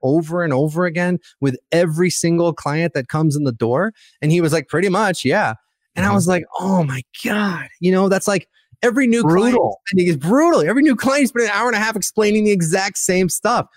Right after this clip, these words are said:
Speaker 1: And what we found is that's true
Speaker 2: <laughs>
Speaker 1: for most coaches, right? 'Cause most coaches, you've got a philosophy of the way that you do things, right? If you're a
Speaker 2: Yeah.
Speaker 1: marriage coach, you got your own philosophies about a marriage, and you gotta, you gotta explain that stuff to your clients at the beginning of the relationship so that you set the, you set the context, right?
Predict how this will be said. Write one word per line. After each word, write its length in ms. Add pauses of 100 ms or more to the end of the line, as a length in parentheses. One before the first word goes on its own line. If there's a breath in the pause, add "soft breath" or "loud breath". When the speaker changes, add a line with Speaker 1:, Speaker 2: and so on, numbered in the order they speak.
(260 soft breath)
Speaker 1:
And 80
what 60
we 40
found 260
is 60
that's 300
true 140
Speaker 2:
<laughs> 20
Speaker 1:
for 160
most 480
coaches, 400
right? 160
'Cause 120
most 240
coaches, 280 (180 soft breath)
you've 160
got 140
a 40
philosophy 760
of 100
the 80
way 160
that 160
you 200
do 180
things, 360
right? 160
If 80
you're 100
a 20
Speaker 2:
Yeah. 80
Speaker 1:
marriage 200
coach, 140
you 60
got 200
your 140
own 140
philosophies 480
about 180
a 60
marriage, 260 (200 soft breath)
and 100
you 80
gotta, 260
you 100
gotta 140
explain 420
that 120
stuff 200
to 100
your 80
clients 320
at 60
the 60
beginning 400
of 80
the 80
relationship 640
so 80
that 120
you 60
set 240
the, 160
you 80
set 220
the 60
context, 580
right? 200